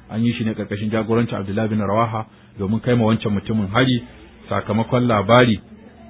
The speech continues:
da ake ji na cewa yana shirye-shirye domin afkawa musulmi da yaƙi. Sai ko bataliyar wato Bashiru bin Sa'ad al-Ansari, su talatin, zuwa ga Banu Murrata, a can waje guri da ake kira Fadak.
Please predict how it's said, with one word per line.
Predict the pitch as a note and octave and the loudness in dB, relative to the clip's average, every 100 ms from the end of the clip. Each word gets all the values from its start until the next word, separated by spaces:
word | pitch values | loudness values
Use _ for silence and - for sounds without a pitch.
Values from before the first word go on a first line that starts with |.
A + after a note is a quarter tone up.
| - | -10
da | G2+ | -6
ake | F#2+ - A#2+ G#2+ | -4 0 0 4
ji | B2+ | 4
na | A2+ | 4
cewa | - A#2+ A2 | 2 -2 0
yana | G#2+ A#2+ G#2 | 2 0 0
shirye-shirye | - G2+ A2+ A#2 A2 C3 - - - - | -4 -4 -4 -2 0 -2 -4 -16 -20 -6
domin | G#2 G#2 A#2 | -2 0 -2
afkawa | B2 - G#2+ | -4 -2 0
musulmi | G#2 G2 F#2+ G2+ G2 | 0 -4 -4 -2 -2
da | |
yaƙi. | F#2 F#2 - - - - | -2 -4 -8 -20 -20 -8
Sai | B2+ | -4
ko | C#3+ C3+ | 0 0
bataliyar | B2 C3 C3 C3+ C#3 B2+ B2 - - - - - | 0 0 0 4 4 4 0 -12 -20 -20 -18 -4
wato | A2 - A2 | -4 -2 -4
Bashiru | G#2+ - C3+ B2 | -4 0 0 2
bin | B2+ A#2 | 2 0
Sa'ad | - B2 | 0 -6
al-Ansari, | A#2 G#2 G#2+ - A#2+ B2 A#2+ | -6 -8 -8 -2 -2 0 -2
su | B2+ | -6
talatin, | - G#2 F#2+ B2 C3+ C3+ - - - G2+ | -4 -4 -4 -4 -6 -6 -20 -20 -20 -8
zuwa | A2 B2 | -2 0
ga | G#2 F#2+ | 0 -2
Banu | G2+ A2+ | 0 2
Murrata, | A#2 G2+ G2+ - F2+ - - - - | 4 2 0 -2 -14 -20 -20 -20 -16
a | G2 | -10
can | A#2 A2+ | -4 0
waje | A#2 A#2 | 0 0
guri | A2+ B2 | 2 2
da | A2+ | 2
ake | G2+ G#2 | -2 -6
kira | - G#2 F#2 | -6 -6 -4
Fadak. | A2 G2 | -4 -6